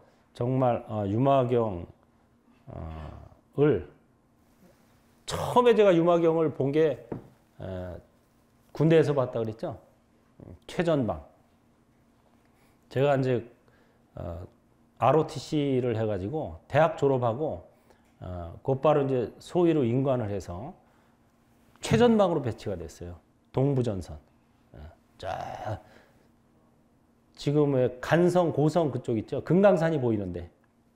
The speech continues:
음, 최전방으로 배치가 됐는데 거기서도 또 최전방에서도 최전방에 가 있었어요.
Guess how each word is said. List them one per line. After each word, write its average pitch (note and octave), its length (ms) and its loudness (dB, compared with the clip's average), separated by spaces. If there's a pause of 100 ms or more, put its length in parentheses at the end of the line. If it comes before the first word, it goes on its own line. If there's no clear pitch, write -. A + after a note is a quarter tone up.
음, D#2+ 220 -12 (760)
최전방으로 G3+ 640 2
배치가 C3 380 0
됐는데 A2 600 -4 (760)
거기서도 G#3 600 4
또 D4 440 0 (760)
최전방에서도 B3 880 4
최전방에 G3+ 540 0
가 A#2+ 100 0
있었어요. F2+ 420 -8